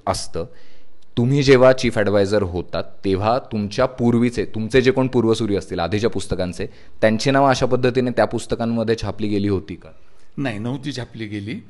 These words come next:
Speaker 2: आणि मला असं वाटतं की इथे एका टेक्निकॅलिटीच्या मागे ते लपतायत. ती टेक्निकॅलिटी अशी की पुस्तकांची एक सिरीज असते.
Speaker 1: हम्म.
Speaker 2: आत्ताची जी पुस्तकं आहेत ती एनसीएफ टू थाउजंड फाईव्ह प्रमाणे चालू आहेत.
Speaker 1: हम्म.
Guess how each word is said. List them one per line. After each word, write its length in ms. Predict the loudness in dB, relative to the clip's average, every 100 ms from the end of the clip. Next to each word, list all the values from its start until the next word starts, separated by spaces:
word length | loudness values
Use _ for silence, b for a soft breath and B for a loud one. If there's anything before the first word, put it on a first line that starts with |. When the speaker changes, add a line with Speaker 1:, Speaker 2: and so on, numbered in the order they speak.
| b b -10
Speaker 2:
आणि 120 | -6
मला 260 | -4 -4 -4
असं 200 | -4 -6
वाटतं 240 | -6 -8
की 240 | -8 -6
इथे 260 | -8 -4 -4
एका 200 | -4 -8
टेक्निकॅलिटीच्या 1120 | -10 -8 -8 -8 -8 -6 -6 -6 -8 -8 -8
मागे 300 | -8 -8 -8
ते 220 | -8 -8
लपतायत. 420 | -8 -14 _ -18 -18 _ _ b b b b -10
ती 80 | -4
टेक्निकॅलिटी 720 | -4 -4 -4 -2 -2 -4 -4
अशी 280 | -6 -6 -10
की 140 | -10
पुस्तकांची 720 | -12 -14 -10 -8 -6 -8 -8
एक 100 | -10
सिरीज 520 | -10 -4 -2 -2 -4
असते. 300 | -8 -16 -20
Speaker 1:
हम्म. 540 | -20 _ _ _ -20 -18
Speaker 2:
आत्ताची 480 | -18 -8 -8 -6 -8
जी 100 | -8
पुस्तकं 540 | -8 -12 -10 -10 -8
आहेत 300 | -10 -10 -14
ती 360 | -16 -12 -10 -10
एनसीएफ 560 | -10 -12 -6 -4 -4 -10 -12
टू 120 | -10
थाउजंड 320 | -8 -8 -12
फाईव्ह 360 | -12 -10 -8 -8
प्रमाणे 400 | -8 -8 -8 -8
चालू 340 | -8 -8 -10
आहेत. 100 | -16
Speaker 1:
हम्म. 100 | -18